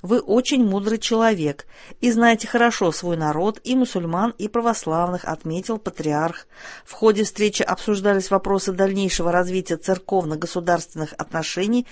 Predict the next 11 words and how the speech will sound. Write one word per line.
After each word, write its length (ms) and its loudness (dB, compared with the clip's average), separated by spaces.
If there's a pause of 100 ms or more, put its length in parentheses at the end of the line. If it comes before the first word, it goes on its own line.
(120)
в 80 -20
Татарстане. 760 0 (160)
Во 140 2
встрече 380 -2
также 340 -2
участвовал 560 -2
митрополит 600 0
Казанский 520 0
и 120 -6
Татарстанский 800 -4
Кирилл. 480 -2